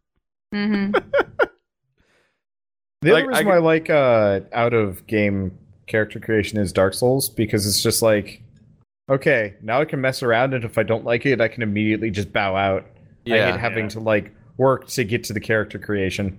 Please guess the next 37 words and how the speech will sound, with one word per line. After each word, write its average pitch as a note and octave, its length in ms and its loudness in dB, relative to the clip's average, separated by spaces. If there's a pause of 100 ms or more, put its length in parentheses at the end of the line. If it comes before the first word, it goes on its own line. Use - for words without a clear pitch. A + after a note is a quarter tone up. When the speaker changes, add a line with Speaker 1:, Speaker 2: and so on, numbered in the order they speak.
(360)
Speaker 4:
Right. A#2 320 0
Speaker 1:
Mm-hmm. A3+ 160 -12 (100)
Speaker 3:
Like, C#3 160 2
Speaker 2:
'Cause - 60 4
Speaker 3:
I'm A2+ 40 0
Speaker 2:
that A2 180 2
never A2+ 140 2
Speaker 3:
torn C3 160 4
at G2+ 60 0
the G2 60 0
Speaker 2:
works G2 160 -2
Speaker 3:
same G#2+ 160 0
Speaker 2:
great. G2+ 140 4
Speaker 3:
time. F#2 340 -2
Like, F#2+ 160 -4
I A#2+ 100 0
wanna D3 240 0
make A2+ 300 -2
my C#3 100 -4
character C#3 500 -4
in A2+ 80 -2
advance G2+ 720 -4 (140)
visually, C#3+ 720 -2 (1040)
but, C#3 120 2
like, C3 340 0
I B2+ 100 0
kinda E4 380 -2
wanna G3 220 2
finish, E3 380 -6
like, C3+ 140 0
an B2 80 -6
entire A#2 520 -4
prologue G#2+ 720 0
chapter F#2+ 420 -6
before G#2 380 -2
I G2 100 2
actually G#2 460 -6